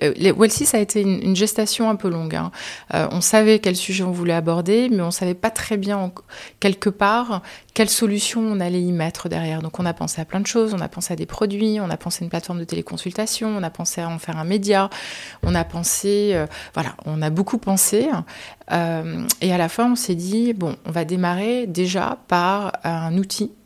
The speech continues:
un bilan, donc, euh, qu'on a appelé un bilan d'équilibre féminin, pour permettre aux femmes déjà de pouvoir faire un autodiagnostic de là où elles en étaient par rapport à leur ressenti. Parce que, euh,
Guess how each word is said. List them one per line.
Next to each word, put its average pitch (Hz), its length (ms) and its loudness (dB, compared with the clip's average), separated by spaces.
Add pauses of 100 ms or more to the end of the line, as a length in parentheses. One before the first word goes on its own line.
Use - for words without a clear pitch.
(280)
un 175 140 2
bilan, 170 340 2 (140)
donc, 156 300 -8
euh, 160 80 -6
qu'on 165 200 -6
a 160 60 0
appelé 170 220 -2
un 180 80 2
bilan 180 260 -2
d'équilibre 170 440 -4
féminin, 170 460 -4 (500)
pour 180 220 0 (220)
permettre 226 420 4
aux - 40 0
femmes 208 180 0
déjà 202 240 2
de 220 80 -4
pouvoir 185 380 -2
faire 185 140 -4
un 165 140 0
autodiagnostic 196 1080 0 (440)
de 165 140 0
là 208 180 6
où 220 140 4
elles 196 180 0
en 190 100 0
étaient 208 380 -2
par 185 180 0
rapport 175 280 2
à 208 40 4
leur 170 240 2
ressenti. 208 540 2 (500)
Parce - 220 2
que, - 160 -8
euh, 165 360 -2